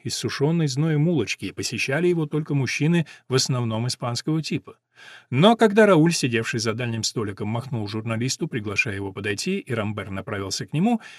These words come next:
все присутствующие сразу утратили к нему интерес и уткнулись в тарелки.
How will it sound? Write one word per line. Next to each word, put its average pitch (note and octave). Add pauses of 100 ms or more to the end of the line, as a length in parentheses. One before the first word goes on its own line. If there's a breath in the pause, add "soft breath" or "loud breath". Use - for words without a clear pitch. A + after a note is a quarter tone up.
все -
присутствующие D#3+
сразу C#3+
утратили C3
к -
нему G#2
интерес F#3
и C3
уткнулись A2+
в -
тарелки. E2+